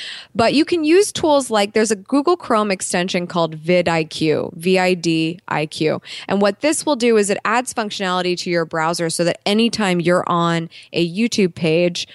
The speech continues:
uh, both a watch page and a search page, you can look at the results. It'll pull out the tags for you. And that can give you an idea of what that competition on the search page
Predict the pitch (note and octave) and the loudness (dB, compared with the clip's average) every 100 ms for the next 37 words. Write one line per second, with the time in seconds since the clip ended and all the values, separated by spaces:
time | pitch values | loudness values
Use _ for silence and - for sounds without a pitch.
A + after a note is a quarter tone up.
0 | - - F3 D#3+ - F3+ F3 E3 F3+ G3+ | -10 -2 0 0 2 0 2 2 2 2
1 | - - B3 A#3+ G#3+ - G#3 A#3 C4 G#3+ | -2 -2 2 2 0 -6 -2 -2 0 -2
2 | - G#3+ G3 - - E3 A2 G#3+ - - | 0 0 0 -6 -6 -4 -4 -6 -10 -14
3 | - - A3+ A3+ A3 A3+ C#4 C4 A3 F#3+ | -10 -4 0 2 2 0 0 2 2 2
4 | F#3 G3 G3 E3+ - G#3 G3 F3 F3 D#3+ | 2 2 -2 -4 -4 -2 0 0 -2 -6
5 | - E3 E3 D#3+ - D#3 C3 - - - | -4 -4 -2 -4 -4 -2 0 -2 -4 -10
6 | - - G#3+ A#3+ F4 F4+ C#4+ B3+ A#3 A3 | -10 -2 0 0 0 -2 0 0 0 0
7 | G3+ F#3+ F3 F#3+ F#3+ F#3 - F3 E3+ E3+ | 0 -2 -2 0 2 2 0 -2 -2 0
8 | F#3 F#3 F3+ - F#3 E3+ F3 F3+ - F3 | 0 0 -4 -4 -6 -4 -2 -2 -4 -4
9 | E3 D#3+ D#3+ E3+ D#3 - E3 D#3+ | -4 -2 -2 -2 -2 0 0 0